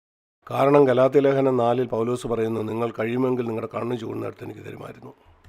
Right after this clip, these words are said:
കാരണം ഗലാത്യർക്ക് അവൻ്റെ കണ്ണിലുള്ള ഈ രോഗം കാണാൻ കഴിയുമായിരുന്നു. അവൻ്റെ കണ്ണ് പഴുത്ത് ചലം വരുന്നതോ മറ്റോ. അതവൻ്റെ ജഡത്തിലുണ്ടായിരുന്ന ശൂലമാണ്. അതവനെ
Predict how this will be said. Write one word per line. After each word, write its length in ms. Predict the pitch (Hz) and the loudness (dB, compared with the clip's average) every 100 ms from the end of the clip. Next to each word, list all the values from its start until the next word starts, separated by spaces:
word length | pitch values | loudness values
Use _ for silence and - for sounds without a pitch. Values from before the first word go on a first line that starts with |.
| _ _ | _ _
കാരണം 240 | 131 147 160 | 0 4 4
ഗലാത്യർക്ക് 460 | 139 143 151 165 156 | 6 6 6 2 2
അവൻ്റെ 160 | 143 147 | 2 2
കണ്ണിലുള്ള 420 | 131 147 147 143 | 2 2 2 2
ഈ 100 | 131 | 0
രോഗം 280 | 120 123 131 113 | 0 -2 -2 -4
കാണാൻ 220 | 113 123 | -4 -4
കഴിയുമായിരുന്നു. 540 | 107 107 107 104 95 - - | -6 -8 -8 -10 -12 -20 -6
അവൻ്റെ 240 | 123 127 127 | -4 -4 -2
കണ്ണ് 200 | 120 127 | -2 0
പഴുത്ത് 360 | 120 117 120 120 | -2 -4 -4 -8
ചലം 200 | 120 117 120 | -6 -6 -6
വരുന്നതോ 380 | 110 113 110 | -6 -6 -8
മറ്റോ. 280 | 104 - 123 - _ _ _ _ _ | -8 -12 -18 -20 _ _ _ _ _
അതവൻ്റെ 540 | 117 127 151 147 143 127 87 _ - | -2 4 6 6 4 0 -4 _ -8
ജഡത്തിലുണ്ടായിരുന്ന 840 | 120 127 147 160 139 123 120 117 - | -4 -4 -2 -2 -2 -2 -2 -4 -8
ശൂലമാണ്. 500 | 107 120 113 87 - - _ - _ _ _ 120 | -10 -8 -8 -8 -14 -20 _ -20 _ _ _ -2
അതവനെ 380 | 127 147 156 | 4 6 6